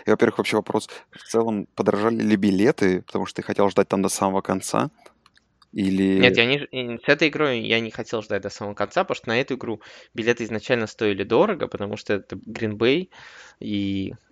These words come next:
Speaker 2: наро-, ещё одна народная команда, понимаешь? На неё билеты изначально стоили дорого. Э, я купил себе достаточно дорогие билеты,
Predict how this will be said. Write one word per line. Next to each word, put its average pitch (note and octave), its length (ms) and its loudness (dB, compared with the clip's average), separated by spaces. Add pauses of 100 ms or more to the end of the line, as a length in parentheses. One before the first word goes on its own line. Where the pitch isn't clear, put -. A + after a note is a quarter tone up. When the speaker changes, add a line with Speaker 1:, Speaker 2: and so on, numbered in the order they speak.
(400)
Speaker 2:
наро-, A2 420 0
ещё B2+ 300 6
одна A#2 180 0
народная G#2+ 500 -2
команда, A2 500 -2
понимаешь? G2+ 560 -10 (380)
На A2+ 60 -4
неё A#2 200 2
билеты A#2 300 -2
изначально A2 420 -4
стоили G#2 280 -6
дорого. A2+ 580 0 (540)
Э, G2+ 300 2
я G#2+ 600 4
купил A2+ 260 -10
себе - 180 -12
достаточно G#2+ 260 -12
дорогие A2+ 380 -6
билеты, G#2 720 -6